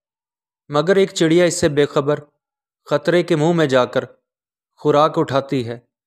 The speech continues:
जिसे अपनी चोंच में भरकर दूसरी चिड़िया को खिलाती है, जो शायद इसका बच्चा हो। ये चिड़िया खुद भूखी रहकर अपनी फैमिली को खिला रही है, दूसरों का ख्याल रख रही है,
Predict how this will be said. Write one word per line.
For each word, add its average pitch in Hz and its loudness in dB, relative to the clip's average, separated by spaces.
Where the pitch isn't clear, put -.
जिसे 143 -2
अपनी 180 0
चोंच 175 -2
में 180 0
भरकर 135 0
दूसरी 156 0
चिड़िया 165 0
को 170 -6
खिलाती 135 0
है, 120 -12
जो 143 -2
शायद 165 2
इसका 165 -2
बच्चा 135 0
हो। 127 -10
ये 175 0
चिड़िया 190 2
खुद 185 0
भूखी 151 0
रहकर 139 2
अपनी 170 -2
फैमिली 156 2
को 160 -2
खिला 135 2
रही 120 -2
है, 110 -16
दूसरों 151 -2
का 175 0
ख्याल 147 2
रख 131 -2
रही 123 -2
है, 117 -18